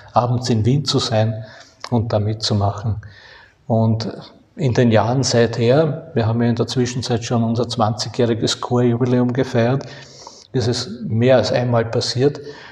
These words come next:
dass ich aus irgendwelchen beruflichen oder privaten Gründen,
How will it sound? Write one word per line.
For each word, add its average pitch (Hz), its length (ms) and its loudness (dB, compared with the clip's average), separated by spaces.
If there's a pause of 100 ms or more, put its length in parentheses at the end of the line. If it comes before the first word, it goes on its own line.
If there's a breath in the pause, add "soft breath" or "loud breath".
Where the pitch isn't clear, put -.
(120 loud breath)
dass 117 200 0
ich 131 160 0
aus 120 120 -2
irgendwelchen 127 640 2
beruflichen 127 680 0
oder 107 160 -2
privaten 110 560 0
Gründen, 113 600 -2